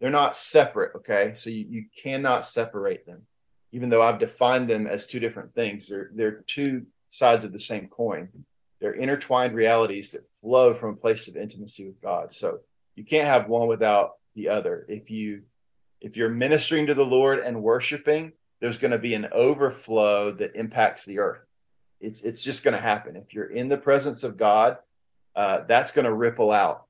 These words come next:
out, out into the world around you, into your life, into your workplace, into your city.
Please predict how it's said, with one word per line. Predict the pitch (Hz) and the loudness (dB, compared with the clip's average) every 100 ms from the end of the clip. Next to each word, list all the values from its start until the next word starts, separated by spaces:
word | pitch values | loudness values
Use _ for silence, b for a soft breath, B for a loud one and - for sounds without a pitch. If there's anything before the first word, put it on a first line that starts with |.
| _ | _
out, | 110 120 - - - - | 2 2 -2 -8 -6 2
out | 117 120 | 4 4
into | 123 120 117 | 2 -8 -6
the | 110 | -4
world | 104 113 110 | 2 4 4
around | 92 113 127 113 | 2 0 0 -2
you, | 123 95 | -6 -8
into | 107 98 | -10 -12
your | 92 | -12
life, | 95 104 113 110 | 0 2 2 -2
into | 104 | -12
your | 95 | -8
workplace, | 95 120 - 110 110 - | -4 -4 -2 -2 -2 -8
into | 98 | -16
your | 95 | -18
city. | - - 123 113 | -14 -8 -6 -8